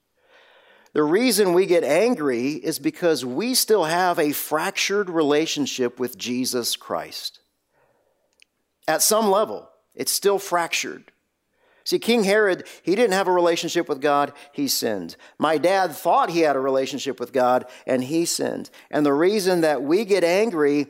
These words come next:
is because of the remaining sin in our own lives. Now, our, our sin of anger, it, it manifests it, itself out in many different ways. Let me give you three sources of anger.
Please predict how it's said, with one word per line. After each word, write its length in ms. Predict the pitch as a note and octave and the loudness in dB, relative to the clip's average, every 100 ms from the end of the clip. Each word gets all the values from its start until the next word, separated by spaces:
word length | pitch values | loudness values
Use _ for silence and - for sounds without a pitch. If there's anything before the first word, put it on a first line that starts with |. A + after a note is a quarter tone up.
| - | -8
is 160 | - D3 | -8 -2
because 380 | D3+ - D#3+ D3 | -2 0 -2 0
of 40 | |
the 100 | D3 | 0
remaining 760 | C#3+ D3+ C#3+ D3+ E3+ F3 D#3 C3+ | 2 2 4 2 2 2 2 2
sin 500 | - - E3+ D#3 C3 | 2 2 4 4 4
in 140 | A#2+ | 2
our 160 | B2 A2+ | 2 2
own 180 | A2+ G#2+ | 0 0
lives. 720 | G2+ F2 D#2+ - - - - _ _ _ _ _ _ _ _ _ _ _ _ _ _ _ _ - - | -2 -2 -8 -12 -14 -16 -20 _ _ _ _ _ _ _ _ _ _ _ _ _ _ _ _ -18 -4
Now, 240 | C#3+ C3 | -2 0
our, 400 | C#3 F3 F3+ F3 | 2 2 2 0
our 260 | - D#3+ F3 | 0 0 -2
sin 640 | - - F#3+ F3 C#3+ C#3 | -2 0 2 2 4 2
of 260 | C#3+ B2 A#2 | 0 -2 -2
anger, 840 | G2 C#3 D#3 D3+ G#2+ G#2 G#2 G2+ - | -2 0 0 0 0 -2 -4 -8 -6
it, 180 | B2+ - | -4 -2
it 140 | C3 | -2
manifests 640 | A#2+ C3+ D3 C3+ C#3 B2 - | 0 0 0 0 0 -2 -4
it, 120 | F#2 - - | -8 -10 -8
itself 580 | A2 A2+ - C#3 A2+ C3 | -8 -6 -2 0 0 2
out 300 | A#2 A2+ - - - - | 0 -2 -6 -20 -16 -4
in 420 | C3+ A2+ A2 - _ _ _ _ | -2 -2 -4 -8 _ _ _ _
many 340 | B2+ D3+ G3 | 0 2 2
different 360 | C3+ B2 A#2 F2+ | 2 0 -2 -8
ways. 580 | G2+ D#2+ F2 B2+ - - _ _ _ _ _ _ _ - | -8 -8 -10 -10 -12 -16 _ _ _ _ _ _ _ -2
Let 140 | F#3 | 0
me 80 | G#3 | 2
give 200 | G3+ F#3+ | 2 2
you 120 | F3+ | 0
three 260 | - F#3 F3 | -2 -2 0
sources 640 | - - D#3+ D#3+ - B2 | 0 0 0 0 -2 -2
of 160 | A2 G2+ | -2 0
anger. 480 | G#2 F#2+ G2 - | -2 -4 -12 -16